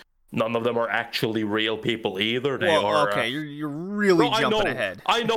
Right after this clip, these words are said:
Speaker 1: I
Speaker 2: <laughs>
Speaker 1: know, but that, the reason that is, <laughs> that is because that is the explanation. That is part of it. That is where this kind of, it's the same idea
Speaker 2: Well, it's
Speaker 1: with the
Speaker 2: garbage.
Speaker 1: Mu. It's the same idea with the Mu. It's what, what they do. They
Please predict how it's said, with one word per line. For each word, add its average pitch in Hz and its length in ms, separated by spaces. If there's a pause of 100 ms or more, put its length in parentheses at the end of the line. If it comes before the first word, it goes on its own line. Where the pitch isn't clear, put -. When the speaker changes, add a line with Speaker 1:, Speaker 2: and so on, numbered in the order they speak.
Speaker 1:
I 202 120
Speaker 2:
<laughs> 220 60
Speaker 1:
know, 269 140
but 180 140
that, 196 160
the 185 100
reason 220 300
that 190 220
is, 180 300
<laughs> - 360
that 185 180
is 196 100
because 175 280
that 175 240
is 160 140
the 170 140
explanation. 156 640
That 131 160
is 135 120
part 147 320
of 110 140
it. 98 260 (240)
That 151 180
is 143 160
where 143 340
this 139 240
kind 127 220
of, 120 140
it's 135 180
the 147 100
same 143 320
idea 120 720
Speaker 2:
Well, 254 160
it's 190 80
Speaker 1:
with 135 80
the 269 60
Speaker 2:
garbage. 135 340
Speaker 1:
Mu. 101 140 (400)
It's - 180
the 156 80
same 208 280
idea 151 340
with 143 180
the 143 80
Mu. 110 320
It's - 240
what, 139 380 (180)
what 143 340
they 165 200
do. 98 360
They 131 360